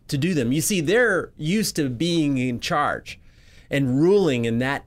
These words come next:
area, and they're not liking what he's doing. And of course, he understands the hypocrisy behind what they're asking, that they're not sincere in it. So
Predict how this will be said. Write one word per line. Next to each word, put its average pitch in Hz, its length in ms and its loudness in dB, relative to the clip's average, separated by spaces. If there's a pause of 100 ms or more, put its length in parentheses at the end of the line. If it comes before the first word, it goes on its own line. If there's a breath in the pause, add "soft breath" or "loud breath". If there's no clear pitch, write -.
area, 139 540 -4 (880)
and 123 160 -2
they're 151 200 -2 (140)
not 147 440 0
liking 131 640 -2
what 120 140 -2
he's 120 220 -4
doing. 110 440 -4
And 107 100 -4
of - 80 -8
course, - 420 -2 (400 loud breath)
he 208 220 0
understands 147 800 0
the 117 140 -2
hypocrisy 143 840 -4
behind 135 540 -2
what 123 160 -4
they're 82 160 -4
asking, 135 680 -2
that 107 140 -6
they're 123 100 -2
not 131 180 -4
sincere 147 680 -2
in 143 100 0
it. 143 240 -4
So 113 220 -4